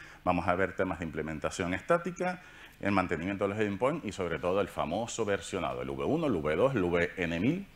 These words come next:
pues ese. Para, mm, ejemplarizar en qué quiero decir, para que esto no quede solamente en la nube, voy a utilizar esto. ¿Alguien conoce Swapi? ¿Saben lo que es Swapi? A ver, levanta la mano quien conoce Swapi. Vale. Para los demás que no conozcan Swapi,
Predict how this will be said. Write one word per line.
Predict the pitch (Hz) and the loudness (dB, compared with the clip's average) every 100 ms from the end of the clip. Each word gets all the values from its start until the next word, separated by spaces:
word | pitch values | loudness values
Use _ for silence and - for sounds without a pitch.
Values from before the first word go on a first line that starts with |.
| - - | -20 -6
pues | 82 73 | -2 0
ese. | 69 - - - - - - - - - - - - | 0 -4 -8 -18 -20 -16 -14 -14 -14 -18 -20 4 8
Para, | 107 107 104 - | 10 8 2 -4
mm, | 110 101 98 95 - _ _ | -8 -6 -4 -8 -12 _ _
ejemplarizar | 117 110 120 104 113 107 104 - 185 196 - - - - - | -6 -4 -4 -2 0 0 -2 -2 -2 -2 -6 -18 -20 -20 -10
en | 95 82 | -8 -2
qué | 151 123 | 0 2
quiero | 92 98 | 2 0
decir, | 135 185 | 0 2
para | 104 | 2
que | 78 | 0
esto | 78 87 | -4 -2
no | 87 | 0
quede | 113 104 73 | 2 0 0
solamente | 80 78 98 110 | -4 -4 -2 0
en | |
la | 117 | 0
nube, | 143 165 202 | 0 2 2
voy | 123 | 2
a | 123 | 2
utilizar | 117 117 - 85 | 2 -2 0 -2
esto. | 80 92 | 2 2
¿Alguien | 131 151 | 2 0
conoce | 151 156 170 | -2 -2 -2
Swapi? | - 180 82 78 - | 2 2 2 -4 -10
¿Saben | - 135 143 | 0 2 2
lo | |
que | 139 | 0
es | 143 | 2
Swapi? | 175 110 78 - - | 2 2 -2 -12 -2
A | 107 | 2
ver, | |
levanta | 127 123 123 | 2 2 2
la | |
mano | 120 131 | 0 0
quien | 127 123 | -2 -4
conoce | - 120 120 | -2 -2 -2
Swapi. | 151 165 175 - - - - - - | 0 2 0 -6 -18 -20 -20 -20 -4
Vale. | - 76 - - - - | 2 2 0 -14 -20 2
Para | 92 98 | 4 6
los | 104 | 4
demás | 120 175 | 4 2
que | 175 | 0
no | 170 | -2
conozcan | 160 147 - - 120 | -2 -4 -4 0 0
Swapi, | 120 139 151 | 4 2 2